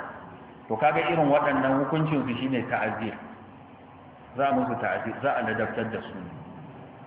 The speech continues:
Amma shi ta'azir yana da wani abu da ya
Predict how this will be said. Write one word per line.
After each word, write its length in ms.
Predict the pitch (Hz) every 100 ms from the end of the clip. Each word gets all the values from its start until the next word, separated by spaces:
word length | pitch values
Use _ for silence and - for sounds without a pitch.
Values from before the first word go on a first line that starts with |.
| - - - - - - - - - -
Amma 200 | 113 147
shi 280 | 156 175 180
ta'azir 460 | 156 - 143 151 135
yana 260 | 147 139
da 100 | 113
wani 460 | 113 120 123 127 127
abu 220 | 117 104 104
da 100 | 107
ya 200 | 113